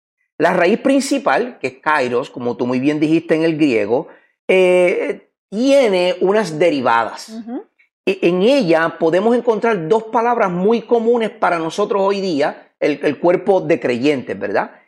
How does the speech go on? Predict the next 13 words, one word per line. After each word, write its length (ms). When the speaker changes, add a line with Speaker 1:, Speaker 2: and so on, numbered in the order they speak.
Speaker 1:
Muy 160
seguro, 640
usted 240
ha 40
escuchado 500
la 140
palabra 340
gracia. 480
La 120
utilizamos 540
todo 160
el 60
tiempo. 460